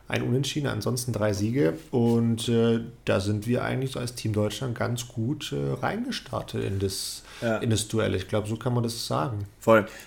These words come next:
Speaker 2: Wir hatten auch eine richtig lustige Situation. Bei uns war es nämlich genauso. Ähm, wir hatten noch eben die beiden Frauen aus dem italienischen Team dabei und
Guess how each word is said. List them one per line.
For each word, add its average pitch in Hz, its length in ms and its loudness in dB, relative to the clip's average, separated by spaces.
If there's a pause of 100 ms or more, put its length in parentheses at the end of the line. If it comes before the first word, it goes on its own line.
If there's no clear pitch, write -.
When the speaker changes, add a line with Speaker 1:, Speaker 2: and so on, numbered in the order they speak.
(140)
Speaker 2:
Wir 117 100 6
hatten 127 100 4
auch 127 40 6
eine 120 140 6
richtig 131 280 0
lustige 127 400 2
Situation. 120 480 2
Bei 113 80 4
uns 117 140 0
war 117 80 0
es 110 100 -4
nämlich 110 240 -4
genauso. 110 640 0
Ähm, 98 320 0
wir 101 60 0
hatten 101 520 -2
noch 98 220 -2
eben 95 180 0
die 95 80 2
beiden 92 260 0
Frauen 131 280 2
aus 127 140 -2
dem 123 80 -6
italienischen 110 520 -4
Team 110 220 -4
dabei 98 540 2 (160)
und 90 640 -2